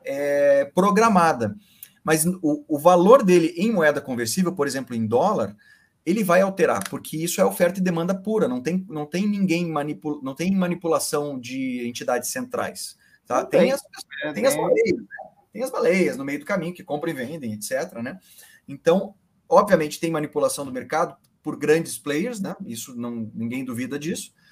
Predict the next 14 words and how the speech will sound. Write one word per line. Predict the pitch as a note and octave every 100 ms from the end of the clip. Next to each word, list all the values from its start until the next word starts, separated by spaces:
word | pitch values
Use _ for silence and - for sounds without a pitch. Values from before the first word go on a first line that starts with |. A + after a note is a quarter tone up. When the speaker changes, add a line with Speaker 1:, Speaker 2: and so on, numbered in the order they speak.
| - - - _
Speaker 1:
mas, | C3+ D3 D#3+ D#3+ - -
mas | C#3+ D#3
você | E3 E3 F3+
não | F#3+
tem | F#3 F#3+ G3+ G3 F#3+ F3+ -
como, | E3+ F3+ F3+ F3 D#3+ A2+
você | C3+ E3
não | E3+
tem, | E3 D#3+ E3 E3 - -
é, | B2+ A2+ G2 G#2 - - _
seja | - - D3+ D#3
empresas | C3+ C3 C#3+ C#3+ A#2+
ou | A#2
seja | A2+ B2+ A#2+ A#2 G#2+